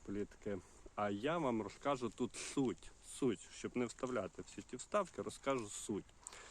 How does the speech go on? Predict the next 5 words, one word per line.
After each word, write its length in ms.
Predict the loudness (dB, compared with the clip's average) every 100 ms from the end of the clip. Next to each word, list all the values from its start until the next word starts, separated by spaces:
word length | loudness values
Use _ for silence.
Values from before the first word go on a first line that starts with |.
| -16
Суть 280 | -6 2 2
заключається 800 | 2 -2 -2 0 2 4 2 -2
в 100 | -6 0
тому, 360 | 2 4 2
що 540 | 0 -4 4 4 4